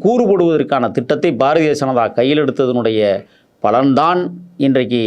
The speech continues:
அண்ணாமலை போன்றவர்களெல்லாம் தேவநாதனுக்காக சப்போர்ட்டிவாக பேசுகிற ஒரு சூழல். நான் என்ன கேட்குறேன்னா, உன் கட்சியை ஏப்பா நெருக்கடி கொடுக்குறாங்க இந்தியா கூட்டணி? நீ என்ன நேர்மையான ஆட்சி முறையை கையாண? நீ இங்க பாருங்க, தமிழ்நாட்டுல உங்க லட்சணம் தெரிஞ்சு போச்சு. நாடாளுமன்ற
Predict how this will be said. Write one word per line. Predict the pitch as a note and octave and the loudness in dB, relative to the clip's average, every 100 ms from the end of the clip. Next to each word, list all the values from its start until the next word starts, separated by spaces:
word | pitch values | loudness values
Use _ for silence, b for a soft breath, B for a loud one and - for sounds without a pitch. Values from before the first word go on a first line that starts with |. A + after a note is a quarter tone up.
| G#2 | 0
அண்ணாமலை | A#2 C#3+ D#3+ D#3 C#3 | 0 2 2 2 0
போன்றவர்களெல்லாம் | C3+ B2+ A#2+ A2+ G#2+ D#3 C#3 | 0 0 0 0 0 0 0
தேவநாதனுக்காக | C3 D3+ C#3 B2+ A2+ F#2+ G#2 C#3 - | 0 2 0 -2 -2 -2 -2 -4 -4
சப்போர்ட்டிவாக | G#2+ E3 D#3+ C#3 B2+ A#2 | -2 0 0 2 2 0
பேசுகிற | A#2+ A2+ A#2 A2 | -2 -4 0 -2
ஒரு | F#2 | -2
சூழல். | F2+ A2 F#2+ F2 - b b b | -2 -2 -2 -2 -10 b b b
நான் | - C#3+ D#3+ | -2 0 2
என்ன | F#3 | 2
கேட்குறேன்னா, | E3+ D3+ C#3 C3 C#3 A#2 B2 | 2 2 0 2 0 2 2
உன் | C#3+ E3 D#3 | 2 2 0
கட்சியை | - A3 F#3 E3 | 0 2 2 0
ஏப்பா | E3 C#3+ | 0 0
நெருக்கடி | C3 C3 C3 | 0 0 -2
கொடுக்குறாங்க | G#2 F#2+ F#2+ F2+ | -2 -2 -2 -2
இந்தியா | F#2 G2+ G2 | -2 0 -2
கூட்டணி? | - - F2 - A#3+ - _ _ _ _ _ _ _ _ _ _ _ _ _ _ _ - | -4 -12 -10 -10 -10 -14 _ _ _ _ _ _ _ _ _ _ _ _ _ _ _ -4
நீ | A#2 C3 | 0 2
என்ன | B2+ A#2 | 2 2
நேர்மையான | B2 D#3+ D#3+ E3+ | 2 2 2 2
ஆட்சி | D#3 C#3+ D3 | 0 0 0
முறையை | C#3 B2 A2 | 0 2 0
கையாண? | G#2 A#2 A2+ G#2+ | 0 0 0 -2
நீ | G#2+ A2 - | -2 -4 -6
இங்க | F#2+ D#2 | -10 -6
பாருங்க, | D#2 A#2+ A#2 | -2 0 0
தமிழ்நாட்டுல | G#2 F2+ A#2+ C#3 B2+ C3+ | -2 -2 2 2 0 0
உங்க | B2+ A#2+ | 0 2
லட்சணம் | G#2+ G#2+ C3+ A#2 | 0 -2 -2 -2
தெரிஞ்சு | A#2+ A#2+ | -2 -2
போச்சு. | A2+ A2 A2 | -4 -4 -2
நாடாளுமன்ற | G#2+ A2 G#2+ G2 | 0 0 -2 -4